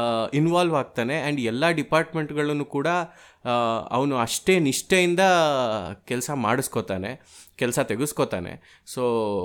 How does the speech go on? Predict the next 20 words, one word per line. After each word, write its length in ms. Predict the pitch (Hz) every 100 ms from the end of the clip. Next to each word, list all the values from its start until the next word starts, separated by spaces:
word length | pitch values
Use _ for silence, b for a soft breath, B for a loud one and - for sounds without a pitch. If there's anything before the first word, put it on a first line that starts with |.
| 90 -
ಆ 160 | 117
ಥರ 200 | 160 175
ಫಿಲ್ಮ್ 340 | 170 160 151 147
ಮೇಕರ್ನ 340 | 139 135 127
ನಾವು 500 | 127 117 110 104 101
ಆಥರ್ 320 | 110 113 131
ಅಂತ 160 | 117 107
ಕರಿತೀವಿ 580 | - 110 117 117 110 110
ಅಂತ 180 | 110 131 120 110 B B 127
ನೀವು, 360 | 147 165 135
ನಿಮಗೂ 260 | 123 151 165
ಗೊತ್ತಿರುತ್ತೆ. 460 | 127 - 123 107
ಅದೊಂದು 500 | 104 101 101 98 95
ಫ್ರೆಂಚ್ 380 | 95 110 117 113
ವರ್ಡ್, 280 | 107 110 104
ಆ, 180 | 90 98
ಫ್ರೆಂಚ್ 300 | 113 117 117
ಕ್ರಿಟಿಸಿಸಮ್ 920 | 120 110 120 113 113 113 113 110 101
ಬಂದಂಥ 300 | 107 107 101
ಕಾಲದಲ್ಲಿ, 560 | 101 104 101 104 151